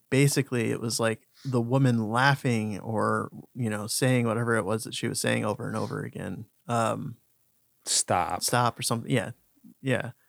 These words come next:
Speaker 1: Um, was, like, stalling. And she was thinking the entire time, "Well, oh my gosh, like, I don't wanna do this. Like, I don't wanna use powers. I don't wanna do this at all."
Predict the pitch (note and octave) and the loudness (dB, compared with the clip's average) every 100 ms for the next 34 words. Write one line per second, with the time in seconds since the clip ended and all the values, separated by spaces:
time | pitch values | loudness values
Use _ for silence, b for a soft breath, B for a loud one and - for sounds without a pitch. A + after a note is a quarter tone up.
0 | _ _ B2+ A#2+ A2 G#2 A2+ _ _ _ | _ _ 2 4 2 0 -8 _ _ _
1 | B B B B B2+ B2+ A#2+ A2+ A2+ A2+ | B B B B 2 4 6 4 2 0
2 | A2 - A#2+ G#2+ C#3 A#2+ - _ _ _ | 0 0 0 0 -4 -16 -20 _ _ _
3 | _ _ _ _ _ _ _ _ _ _ | _ _ _ _ _ _ _ _ _ _
4 | _ - A2 G#2+ G#2+ C3+ A#2+ A2 - - | _ -6 -4 -2 -2 2 4 2 -2 -6
5 | _ _ _ _ _ _ _ _ - - | _ _ _ _ _ _ _ _ -6 2
6 | D3+ C#3+ A2+ A2+ G#2+ A2 A#2+ A2 B2+ A#2 | 4 4 0 0 -2 2 2 2 2 0
7 | A2 G#2+ G#2+ A#2 G#2+ A2 A2+ A2 A#2 - | 0 -4 -6 -4 -6 -4 -2 -2 -4 -6
8 | A#2 A#2+ _ _ _ _ _ _ _ _ | -8 -10 _ _ _ _ _ _ _ _
9 | _ _ _ _ _ _ - A2+ G2+ G2+ | _ _ _ _ _ _ -6 -4 -2 -4
10 | A2+ A#2 G#2 - - _ _ - - G#2+ | -2 0 -2 -4 -12 _ _ -10 -4 -2
11 | G2+ A2+ A2+ A2 A2+ _ - A#2+ G#2+ A#2+ | 0 -2 -2 -4 -8 _ -6 -6 -4 -2
12 | A#2 A#2 - - - A2+ A#2 A2+ A#2 A#2+ | -2 -2 -8 -12 -8 -6 -6 -6 -4 -6
13 | - B2 B2 B2 A#2+ | -6 -4 -2 -2 -4